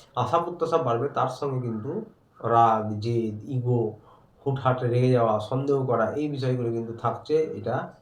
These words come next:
বুঝতে হবে। এই বিষয়টাই আপনাদেরকে একটু কাজ করতে হবে, কারণ হুটহাট রাখবেন না, ইগোকে আনবেন না, দূরে সরিয়ে রাখুন বা সন্দেহ করবেন না, তাহলে কিন্তু মোটের ওপর একটু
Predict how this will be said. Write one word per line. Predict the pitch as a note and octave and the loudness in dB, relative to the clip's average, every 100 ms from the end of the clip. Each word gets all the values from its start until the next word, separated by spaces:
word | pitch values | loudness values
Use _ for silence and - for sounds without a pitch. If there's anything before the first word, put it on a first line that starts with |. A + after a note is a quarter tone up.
| _ _ A2 | _ _ -8
বুঝতে | A#2 A#2 A#2 | -6 -4 -2
হবে। | A#2 C#3 - - _ - | -2 -2 -6 -16 _ -6
এই | C3 | 0
বিষয়টাই | B2+ A#2+ A2+ B2+ C#3 | 0 0 0 0 -2
আপনাদেরকে | A#2 G#2+ G#2 A2 | -4 -2 -2 -4
একটু | G#2+ D3 F3 - - _ - | -6 -8 -8 -12 -20 _ 2
কাজ | C3+ - | 2 2
করতে | A2+ - G2+ | -4 -6 -8
হবে, | F#2+ - - - _ - | -8 -10 -18 -20 _ -2
কারণ | A#2 F#3 G#3 - _ _ - | 0 0 -4 -16 _ _ -2
হুটহাট | C3 C3 B2+ | 2 2 2
রাখবেন | A#2 B2+ B2+ | 0 2 0
না, | B2 B2+ - | -2 -6 -8
ইগোকে | A#2 A#2+ B2 | -4 -2 0
আনবেন | A#2+ A#2+ A#2 A#2+ | 0 0 0 0
না, | B2 | -2
দূরে | C3 A#2+ | -4 -2
সরিয়ে | A#2+ B2 B2 | 0 0 0
রাখুন | A#2+ A#2 B2+ B2+ - - - | 0 -2 -8 -8 -18 -20 -6
বা | A2+ A2 G#2+ G#2+ - _ _ - - - _ _ _ _ | 2 2 2 -4 -14 _ _ -20 -20 -20 _ _ _ _
সন্দেহ | - D3 D3 C#3+ | -2 2 4 4
করবেন | C3+ A#2+ A2+ | 2 0 -2
না, | A2+ A#2 - _ _ | -2 -10 -14 _ _
তাহলে | A#2+ C3+ C3 | 0 0 0
কিন্তু | A#2+ A#2+ D#3+ C3+ | -4 -4 -8 -2
মোটের | B2+ C3 B2 | 0 0 0
ওপর | A2+ C#3 E3 - | -2 -4 -4 -10
একটু | - - | -8 -6